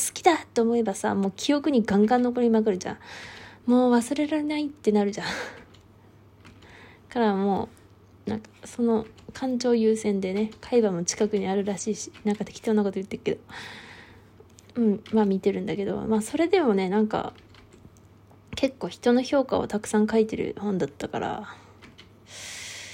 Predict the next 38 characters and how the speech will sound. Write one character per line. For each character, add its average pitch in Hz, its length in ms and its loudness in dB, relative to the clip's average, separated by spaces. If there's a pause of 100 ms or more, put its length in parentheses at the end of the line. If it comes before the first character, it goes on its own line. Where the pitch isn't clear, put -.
(300)
な 240 120 0
ん 220 40 0
か、 - 180 -6 (160)
あ、 277 320 4
こ 285 220 -6
の 349 260 2
人 403 220 -4
の 311 140 0
こ 226 100 0
と 208 100 0
こ 220 180 0
う 233 40 4
い 254 60 0
う 269 80 -4
風 294 100 -6
に 220 220 2
言 190 100 2
え 196 100 2
る 208 120 2
な 196 160 0
っ 190 40 -4
て - 220 -8
い - 100 -6
う - 60 -6
の - 100 -6
が - 120 -8
結 214 180 -6
構 160 140 -8
あ - 20 -2
っ 156 60 -6
て、 - 260 -4
自 190 320 -4
分 254 160 -2
の 294 120 -6
こ 294 100 -2
と 277 100 -2
も、 190 360 2
あ、 175 60 -6